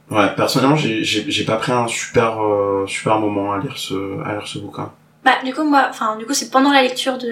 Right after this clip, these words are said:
Speaker 2: justement, de ce passage de l'amour de jeunesse, euh, euh, où K-,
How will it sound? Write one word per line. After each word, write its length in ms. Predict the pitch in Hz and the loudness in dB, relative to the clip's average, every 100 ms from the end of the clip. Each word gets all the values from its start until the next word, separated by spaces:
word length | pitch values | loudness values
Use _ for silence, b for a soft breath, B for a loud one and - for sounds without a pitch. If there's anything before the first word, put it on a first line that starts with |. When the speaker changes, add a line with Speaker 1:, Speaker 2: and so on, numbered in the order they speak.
| 220 | -4
Speaker 2:
justement, 300 | 214 - 233 233 | -4 -6 -4 -4
de 80 | |
ce 100 | 226 | -6
passage 280 | - 233 247 | -4 0 0
de 80 | 240 | 2
l'amour 320 | 220 220 233 | 2 0 0
de 60 | 233 | 0
jeunesse, 480 | 220 226 233 - 208 | 2 2 2 2 2
euh, 220 | 190 185 233 B B B B B - - _ _ _ - - | 2 2 -2 B B B B B -20 -20 _ _ _ -4 0
euh, 440 | - - - - - - - - - - - - - - - | 2 2 -2 -8 -14 -20 -20 -20 -20 -20 -20 -20 -20 -18 -2
où 120 | 247 220 | -2 -2
K-, 300 | - - | -6 -10